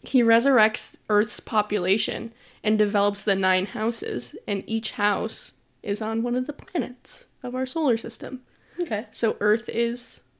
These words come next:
Speaker 1: the first house, obviously. And then there's, like, many other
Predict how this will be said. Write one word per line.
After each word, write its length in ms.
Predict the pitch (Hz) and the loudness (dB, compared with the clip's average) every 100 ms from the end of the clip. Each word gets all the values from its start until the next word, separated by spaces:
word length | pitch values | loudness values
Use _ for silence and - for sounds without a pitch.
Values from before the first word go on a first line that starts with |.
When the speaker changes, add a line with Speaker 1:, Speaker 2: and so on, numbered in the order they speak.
| _ - | _ -8
Speaker 1:
the 80 | |
first 320 | 277 - - - | -6 -8 -10 -14
house, 540 | - - 262 - - _ _ | -14 -12 -12 -14 -18 _ _
obviously. 720 | 247 - - - - 233 262 - - - - | -14 -12 -14 -14 -8 -4 -4 -8 -18 -12 -2
And 120 | 214 | 0
then 100 | 214 | 2
there's, 240 | 196 196 | 0 0
like, 380 | 196 - - - _ _ _ _ _ _ _ - | -4 -6 -10 -20 _ _ _ _ _ _ _ -4
many 360 | 220 208 202 220 | 0 0 0 -4
other 380 | - 196 202 | -4 -4 -4